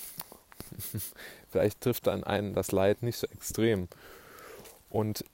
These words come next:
ich denke, das kann man ja auch auf Lebensbereiche einfach übertragen, auf solche pragmatischen Dinge, die ja vielen Menschen, glaube ich, schwerfallen, wie, keine Ahnung, sich eine neue Wohnung zu suchen, umzuziehen,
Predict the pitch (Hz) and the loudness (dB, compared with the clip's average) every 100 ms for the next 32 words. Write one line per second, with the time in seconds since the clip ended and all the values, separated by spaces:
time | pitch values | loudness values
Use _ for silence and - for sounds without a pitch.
0 | - - 117 117 120 107 - 117 113 101 | -12 0 2 4 2 0 -2 0 0 0
1 | 98 95 98 101 120 107 - 98 95 92 | 0 0 0 0 0 -2 -2 -2 -2 -4
2 | 110 - 95 - 101 - 92 95 92 95 | -6 -4 -6 -6 -6 -6 -4 -2 -2 -2
3 | 98 95 107 104 110 - 98 104 107 117 | -4 -2 -2 -2 -4 -8 -6 0 0 0
4 | 117 104 110 120 107 98 95 90 - 113 | -4 -4 -2 -2 0 0 0 -2 -2 -2
5 | 107 104 104 104 104 101 98 98 - 98 | 0 0 -2 -4 -4 -2 -2 -2 0 2
6 | 101 - 101 95 95 92 - 98 95 95 | 2 0 -4 -2 -4 -4 -8 -4 -2 -2
7 | 92 - - - - - - - - - | -6 -12 -20 -20 -20 -20 -20 -20 -8 -2
8 | 123 - 120 117 117 107 98 117 117 107 | 0 0 2 4 6 4 2 2 0 -4
9 | - 101 107 110 - 107 113 113 - 104 | -6 -4 0 -2 -2 -2 -2 -2 -4 -6
10 | - 110 107 107 107 | -4 -2 0 -2 -4